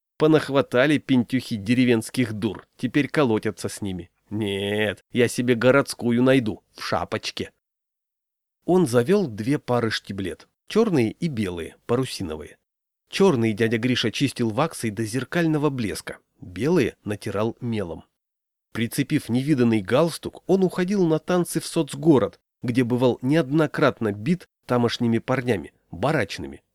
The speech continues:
так у нас их звали. Справедливости ради, надо сказать, что били дядю Гришу только скопом. Выходить на него поодиночке, вдвоем, даже втроем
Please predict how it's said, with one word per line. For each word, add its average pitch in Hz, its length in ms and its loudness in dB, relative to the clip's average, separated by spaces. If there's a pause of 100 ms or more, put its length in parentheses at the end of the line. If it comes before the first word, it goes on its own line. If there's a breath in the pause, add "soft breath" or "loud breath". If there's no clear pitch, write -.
(100)
так - 300 -2
у 120 40 -2
нас 110 220 -2
их 107 140 -4
звали. 92 380 -6 (760)
Справедливости 151 840 0
ради, 165 440 2
надо 185 240 2
сказать, 175 380 -2
что - 380 -2
били 135 580 0
дядю 110 280 0
Гришу 107 560 -4
только 151 300 -2
скопом. 95 480 -4 (360)
Выходить 123 600 -2
на 110 80 -2
него 120 260 0
поодиночке, 98 880 -2 (140)
вдвоем, 104 600 0
даже 113 260 -2
втроем 117 580 0